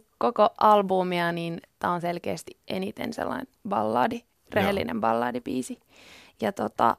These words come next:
Speaker 1: on ehkä enemmän vähän siellä, siellä syvemmässä päässä. Ja tota, mm, mä oon halunnut tuoda sillä albumilla,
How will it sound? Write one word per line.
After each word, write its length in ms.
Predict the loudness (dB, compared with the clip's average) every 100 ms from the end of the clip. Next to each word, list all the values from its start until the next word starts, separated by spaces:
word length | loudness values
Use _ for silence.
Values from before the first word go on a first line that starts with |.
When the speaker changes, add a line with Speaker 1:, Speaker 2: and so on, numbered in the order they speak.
| _ _ -20 -18 -8
Speaker 1:
on 160 | -4
ehkä 260 | -4 -4 -4
enemmän 340 | -2 -2 -4 -6
vähän 180 | -6 -6
siellä, 360 | -4 -4 -4 -8 -16
siellä 300 | -8 -6 -6
syvemmässä 600 | -4 -2 -2 -2 -4 -4
päässä. 480 | 2 2 2 -2 -6 _ -20 -20 -20 -6
Ja 180 | 0 0
tota, 520 | 0 -2 2 2 0 -6 _ _ _ _ -6
mm, 540 | -4 -2 -4 -8 -4
mä 60 | 0
oon 80 |
halunnut 300 | 2 2 2
tuoda 280 | 2 2 2
sillä 360 | 0 -4 0 2
albumilla, 560 | 0 0 -2 0 -2